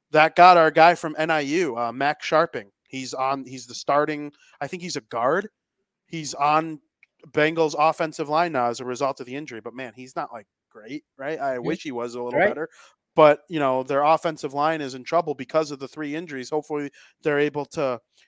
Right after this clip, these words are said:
Speaker 1: get past that. Burrow won, almost won the Super Bowl with a far worse offensive line than even this makeshift one they got going on right now last year. But I don't know. I just, I, I have a hunch about the Bengals.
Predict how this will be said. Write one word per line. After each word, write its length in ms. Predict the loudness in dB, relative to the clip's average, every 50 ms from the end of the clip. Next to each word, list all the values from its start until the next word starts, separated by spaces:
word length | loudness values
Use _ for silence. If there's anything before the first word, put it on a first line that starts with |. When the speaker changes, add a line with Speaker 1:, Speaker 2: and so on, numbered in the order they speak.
| _ _
Speaker 1:
get 180 | _ -2 -2 -2
past 300 | 0 0 0 0 0 0
that. 200 | 0 0 0 2
Burrow 300 | 2 4 4 6 6 4
won, 280 | 4 4 2 2 2 0 -2
almost 380 | -2 0 0 2 0 -2 -2 -2
won 180 | -4 -4 -4 -4
the 80 | -8
Super 300 | -10 -10 -10 -10 -10 -6
Bowl 200 | -2 0 0 0
with 140 | 0 -4 -6
a 100 | -8 -12
far 460 | -12 -18 _ 4 6 6 6 6 4
worse 280 | 2 0 -2 -2 -2 -4
offensive 520 | -6 -6 -4 -6 -8 -10 -10 -12 -16 -14
line 300 | -12 -10 -10 -10 -10 -12 _ _ _ _ _ _
than 180 | -2 -2 -2 -2
even 280 | -4 -4 -4 -6 -2
this 360 | -2 -2 -2 -2 -4 -8 -10 -6
makeshift 500 | -4 -4 -4 -4 -6 -8 -8 -8 -6 -6
one 180 | -6 -6 -4
they 140 | -4 -6 -2
got 200 | -2 -2 -2 -2
going 260 | -4 -4 -4 -2 -4
on 160 | -4 -4 -4
right 200 | -4 -6 -6 -6
now 220 | -6 -6 -4 -4 -2
last 420 | -2 -2 -2 -2 -2 -6 -10 _
year. 220 | -14 -12 -12 -12 -14 _ _ _ _ _ _ _ _ _
But 300 | 2 4 4 4 4 2 -4 _ _ _ _ _ -2
I 120 | 0 0
don't 140 | 0 0 -4
know. 160 | -4 -4 -2
I 160 | -2 -4 -4
just, 500 | -6 -8 -8 -8 -8 -8 -10 -16 -18 _ _ _ _ _ _ _ _ _ _ _
I, 200 | -4 -4 -4 -4
I 200 | -4 -6 -8 -8
have 180 | -8 -10 -10
a 40 | -10
hunch 220 | -8 -10 -10 -10 -8
about 200 | -6 -6 -6 -6
the 60 | -8
Bengals. 480 | -10 -8 -8 -8 -12 -16 -16 -18 -20